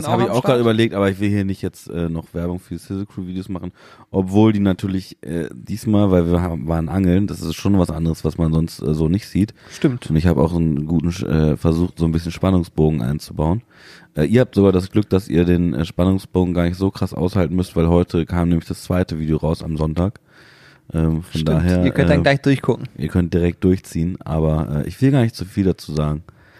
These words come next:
Speaker 2: Das,
Speaker 1: Okay.
Speaker 2: das müsst ihr selber rausfinden, ob das was ist oder nicht. Könnt ihr ja mal in die Kommentare schreiben da.
Speaker 1: Finde ich sehr gut.
Speaker 2: Ja.
Speaker 1: Hast du auch gut geschnitten. Ich hab, ich hab's mir ja schon angeguckt, ähm, und deswegen kann ich euch sagen, es ist sehr unterhaltsam.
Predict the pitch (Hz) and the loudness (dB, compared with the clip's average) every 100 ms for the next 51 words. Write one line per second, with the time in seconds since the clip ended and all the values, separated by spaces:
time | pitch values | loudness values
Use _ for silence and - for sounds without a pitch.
0 | _ _ 95 131 90 - 107 117 - 104 | _ _ -4 -2 0 0 2 2 2 2
1 | 92 92 78 80 - 76 76 - - 80 | 4 4 4 0 -2 -6 -4 -8 -6 -6
2 | 82 78 73 - 73 73 78 - - 104 | -4 -4 -4 -2 -2 -2 -4 -8 -2 2
3 | 95 85 80 76 78 78 78 78 76 85 | 4 4 2 0 -2 -2 -2 -4 -6 -8
4 | - 69 73 80 - _ _ _ - 127 | -8 -8 -8 -10 -14 _ _ _ -8 -8
5 | 123 - 131 123 - _ 71 - _ _ | -6 -6 -6 -10 -18 _ -10 -10 _ _
6 | _ _ _ - - - - _ 156 - | _ _ _ -20 -20 -20 -20 _ 0 2
7 | 143 147 143 127 135 120 120 127 131 - | 0 0 -2 2 2 2 0 0 -2 -4
8 | 139 135 127 135 127 127 127 131 131 123 | -8 -6 -4 0 0 0 -2 0 -2 -2
9 | - - 123 120 120 117 - 185 123 120 | -10 -4 0 0 0 -2 -8 -10 -2 -2
10 | - 117 117 - 117 117 117 113 117 117 | -2 -4 -4 -4 -4 -2 -4 -4 -4 -6
11 | 117 - - - _ _ - - _ - | -8 -10 -16 -20 _ _ -20 -20 _ -2
12 | 151 190 160 160 147 139 147 - 117 120 | 2 2 0 -2 -2 0 -2 -2 -4 -4
13 | 151 | -6